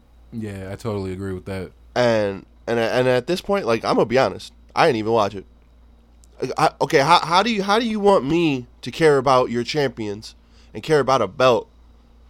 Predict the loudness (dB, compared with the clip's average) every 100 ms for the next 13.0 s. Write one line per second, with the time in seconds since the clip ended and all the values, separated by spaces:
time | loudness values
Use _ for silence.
0 | _ -4 -2 -2 -4 -6 -2 -2 0 -2
1 | -4 -4 -4 -2 -2 -4 -6 -6 -2 -2
2 | -2 -12 _ -20 -20 _ _ _ -10 -4
3 | -2 -2 -2 -2 -2 -4 -6 -4 -4 -2
4 | -2 -2 -4 -8 -8 -8 -6 -8 -10 -12
5 | -14 -14 -10 -8 -8 -8 -6 -6 -6 -8
6 | -10 -8 -6 -4 -4 -4 -8 -8 -10 -10
7 | -10 -10 -10 -10 -10 -10 -10 -12 -12 -12
8 | -10 -10 -12 -16 _ _ _ _ _ -10
9 | -4 -4 -4 -4 -4 -2 -4 -4 _ _
10 | -20 _ _ _ -12 -6 -2 -2 0 0
11 | 2 0 -8 -4 -2 -2 -8 _ _ -18
12 | -2 0 2 2 0 -2 -6 -4 -6 -6